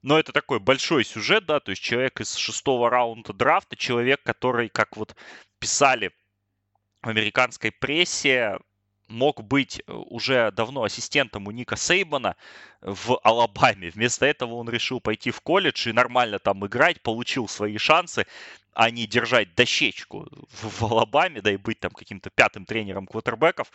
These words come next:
И сейчас он в Джексонвилле практически звезда, и мы уже доходим до того, что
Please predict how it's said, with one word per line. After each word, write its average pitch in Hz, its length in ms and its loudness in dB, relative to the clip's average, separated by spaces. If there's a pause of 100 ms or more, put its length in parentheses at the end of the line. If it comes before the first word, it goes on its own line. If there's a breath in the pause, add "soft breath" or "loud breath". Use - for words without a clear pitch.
(840 loud breath)
И 139 280 -2 (240)
сейчас 139 400 0
он 101 120 -14
в - 60 -18
Джексонвилле 110 560 -6
практически - 540 -8
звезда, 113 500 0
и 131 60 -6
мы 113 140 -8
уже 127 140 -4
доходим 120 440 -4
до 110 100 -2
того, 123 300 -6
что 120 420 -4